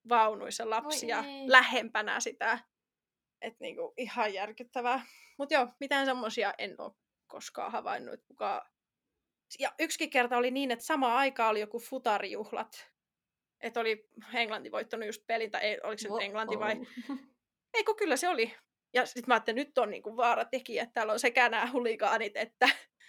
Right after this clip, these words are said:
Speaker 1: <laughs> että, että tota noin queer-juhlat. Et, mut ei, en mä ainakaan muista. Siis ne teki omia juttuja ja en mä ainakaan muista, että olisi mitään uutisia ollut mistään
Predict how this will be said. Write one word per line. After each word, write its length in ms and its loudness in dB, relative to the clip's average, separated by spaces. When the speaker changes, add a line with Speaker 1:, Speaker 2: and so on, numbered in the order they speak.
Speaker 1:
<laughs> 1000 -12
että, 380 -2
että 340 -6
tota 320 -6
noin 280 -6
queer-juhlat. 1120 0
Et, 120 -10
mut 140 -8
ei, 280 6
en 120 0
mä 100 0
ainakaan 380 0
muista. 260 -4
Siis 200 -8
ne 200 2
teki 340 -2
omia 260 2
juttuja 460 2
ja 80 0
en 140 4
mä 120 4
ainakaan 280 -2
muista, 340 -4
että 160 -8
olisi 180 -10
mitään 280 -8
uutisia 480 -8
ollut 160 -12
mistään 380 -10